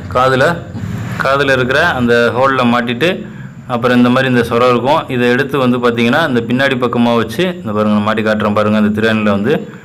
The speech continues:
இந்த பக்கம் இந்த மாதிரி இருக்கா, இதை வந்து இப்படி பிடிச்சிட்டு இந்த திருகாணியை, இந்த சொரையை வந்து அப்படியே பின்னாடி பக்கம் வந்து பார்த்தீங்கன்னா அப்படியே நம்ம திருகி விட்டுற வேண்டியதுதான். இதுல பார்த்தீங்கன்னா நம்ம இந்த கம்மல்ல வந்து ஒரு ஜோடி வாங்கிக்கிட்டாலே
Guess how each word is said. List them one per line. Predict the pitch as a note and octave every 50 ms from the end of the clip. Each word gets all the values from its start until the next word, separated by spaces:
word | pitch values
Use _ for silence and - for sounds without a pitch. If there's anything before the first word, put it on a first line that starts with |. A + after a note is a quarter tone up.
| - - - _
இந்த | - A2 G#2
பக்கம் | G#2+ G#2+ G#2+ G#2+
இந்த | G#2+ G#2+
மாதிரி | G#2+ G#2+ G#2+
இருக்கா, | G#2+ A2 C3 B2 A2 G2+ G#2+
இதை | G#2+ G#2+ G#2
வந்து | G#2+ G#2+ A2
இப்படி | G#2+ A2 G#2
பிடிச்சிட்டு | G#2 G#2+ G#2 - - F3 F3+ F3 - - - A#2
இந்த | G#2+ G#2 G#2 G2+ G#2 G#2+
திருகாணியை, | A#2 A#2 B2 B2 B2+ A#2+ A#2+ A#2 A2+ A2 A2 A2+ A2+ A2+
இந்த | A2 G#2+ G#2
சொரையை | G#2 G#2+ G#2+ A2+ A#2+ A#2
வந்து | A2 A2+ B2 D#3+ F#3+ - - - - - - - - -
அப்படியே | - G#2+ A2+ A#2 G#2+
பின்னாடி | A#2 A#2+ B2+ B2+ B2
பக்கம் | G#2+ A#2 G#2+ A2+ A2
வந்து | G#2+ G#2+ G#2+
பார்த்தீங்கன்னா | G#2+ G#2 G#2+ G#2 G#2+ A#2+ D3 D#3 - - - - -
அப்படியே | A2+ G#2+ G#2+ A2+
நம்ம | A2 G#2+ G#2+ G#2+ G#2+
திருகி | A#2 A#2 A#2 A2+
விட்டுற | G#2+ G#2+ G2+
வேண்டியதுதான். | G2 F#2+ F2+ F#2 F2+ G2 G#2+ G#2+ G#2+ - - - - - - - - - - - - - - - - - - - - - - - - - -
இதுல | C#3 C#3 C#3 C#3+
பார்த்தீங்கன்னா | C#3+ D#3 E3 E3 F3 E3+ E3 E3 F3 F3+ E3+
நம்ம | E3 D#3 D#3 D3+
இந்த | D3 D3 D3 C#3 C#3 C#3 C#3 C3+ C3 C3 B2+
கம்மல்ல | C3 D3 E3+ F#3 F#3+ F#3 F3+ E3+ D#3+
வந்து | D#3+ E3 F3 D#3+
ஒரு | D3 D#3 D#3+
ஜோடி | D3+ D#3 E3+ E3+ E3+ E3+ D#3+ D3
வாங்கிக்கிட்டாலே | D3 D3 D3+ D3+ D3 D3 D3+ D3+ D3 D#3 E3+